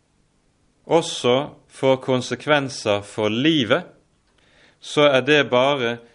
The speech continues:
følge og frukt av det grunnleggende som er skjedd i første omgang. «Jeg har gitt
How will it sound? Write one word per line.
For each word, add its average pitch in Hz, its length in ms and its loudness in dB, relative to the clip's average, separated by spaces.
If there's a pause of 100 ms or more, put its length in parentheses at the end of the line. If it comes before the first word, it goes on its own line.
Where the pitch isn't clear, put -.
(200)
følge 139 920 0
og 113 160 -4
frukt - 720 -6
av 123 360 0
det 127 280 2
grunnleggende 110 960 -2 (240)
som 107 340 -6
er 104 120 -8
skjedd 104 460 -2 (180)
i 95 100 -16
første 101 460 -8
omgang. 87 400 -10 (400)
«Jeg 113 540 -2 (160)
har 113 120 -6
gitt 120 300 -6